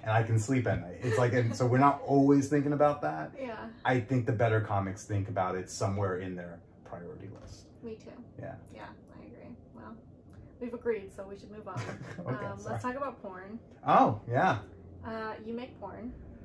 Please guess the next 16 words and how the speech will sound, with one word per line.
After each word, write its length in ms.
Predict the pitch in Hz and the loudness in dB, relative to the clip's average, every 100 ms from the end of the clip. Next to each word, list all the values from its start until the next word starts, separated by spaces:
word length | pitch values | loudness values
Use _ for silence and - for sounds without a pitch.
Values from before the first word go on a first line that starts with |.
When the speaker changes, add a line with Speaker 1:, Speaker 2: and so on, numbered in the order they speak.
| - - - - - - | -18 -18 -18 -18 -8 6
Speaker 1:
That's 220 | 147 170 | 6 8
a 80 | 226 | 2
weird 340 | 147 147 139 | 6 6 6
sentence 420 | - 131 123 117 | 6 4 4 0
for 100 | 120 | 2
me 120 | 113 | 2
to 100 | 107 | 4
still, 320 | 101 - 104 98 | 2 0 0 2
like, 200 | 98 95 | 2 0
accept 440 | 90 - 95 - | -8 -2 -4 -2
and 120 | 90 87 | -8 -8
say. 420 | - 110 87 104 - - | -10 -10 -6 -6 -6 -4
<laughs> 100 | - | -4
Speaker 2:
Okay. 720 | - 330 - 359 262 233 262 453 | -2 -2 2 2 2 0 0 0
Speaker 1:
Yeah. 260 | 494 101 - | 2 2 2
Speaker 2:
Why? 600 | 247 240 466 - 220 294 | 0 0 0 -2 -2 -8